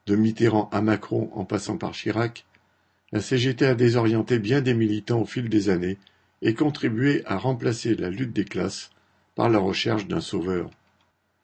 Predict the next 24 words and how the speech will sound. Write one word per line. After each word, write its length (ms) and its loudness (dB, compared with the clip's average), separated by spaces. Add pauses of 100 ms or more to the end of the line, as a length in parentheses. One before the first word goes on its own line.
(240)
Derrière 400 4
les 120 0
slogans, 520 0 (260)
tous 240 -4
plus 180 -8
combatifs 580 0
les 160 -4
uns 100 2
que 120 -2
les 240 0
autres, 300 -2 (160)
tels 200 4
que « 280 2 (160)
pression 360 -2
populaire », 600 0 (240)
entre 260 -6
guillemets, 460 -2
ou « 260 -2
imposer 460 2
nos 160 4
exigences 580 -4
sociales », 560 -2
entre 240 -8
guillemets, 440 -4